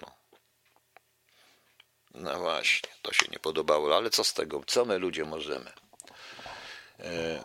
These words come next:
panie Heinz Lieden, w internecie wirus już dawno, a na papierze dopiero od paru miesięcy. No zgadza się, zgadza się, ale sprawa z wirusem jest naprawdę poważna. Dobra, wrócę do tych ludzi zbędnych po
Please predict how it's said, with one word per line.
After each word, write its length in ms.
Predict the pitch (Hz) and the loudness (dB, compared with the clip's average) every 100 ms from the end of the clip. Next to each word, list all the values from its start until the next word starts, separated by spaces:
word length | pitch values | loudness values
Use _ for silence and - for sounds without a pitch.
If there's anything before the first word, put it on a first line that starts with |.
| - - - - - - - | -10 -16 -18 -20 -20 0 2
panie 200 | 113 101 | 4 2
Heinz 280 | 101 95 | 0 0
Lieden, 280 | 110 90 80 | 2 4 2
w 60 | 78 | 0
internecie 480 | 85 92 110 - 98 | 0 2 2 0 2
wirus 300 | 107 104 - | 2 2 0
już 240 | 95 95 | -4 0
dawno, 280 | 104 98 82 | 0 2 2
a 40 | |
na 100 | 78 | 2
papierze 340 | 82 - 92 87 | 2 0 0 0
dopiero 280 | 87 85 | 0 0
od 80 | 85 | 0
paru 180 | - 87 | 0 -2
miesięcy. 380 | 85 104 90 90 | 0 0 0 -2
No 100 | 101 | 0
zgadza 440 | 160 - - - | 2 4 2 0
się, 120 | - - | -6 -6
zgadza 300 | - 71 73 | -2 -2 -2
się, 120 | - | 0
ale 180 | 113 120 | 2 2
sprawa 280 | - 147 135 | 4 6 4
z 40 | |
wirusem 320 | 127 135 123 | 2 0 2
jest 120 | 117 - | 0 2
naprawdę 360 | - 95 82 | 2 2 0
poważna. 420 | - 73 - - | 0 0 0 0
Dobra, 340 | - 135 - 80 | 8 8 8 2
wrócę 340 | - 151 139 | 2 2 2
do 100 | 127 | 0
tych 180 | 120 113 | 0 -2
ludzi 220 | 117 110 | -2 -2
zbędnych 580 | 95 92 101 82 82 82 | 6 8 8 6 -6 -6
po 400 | - 85 80 69 | 0 2 4 0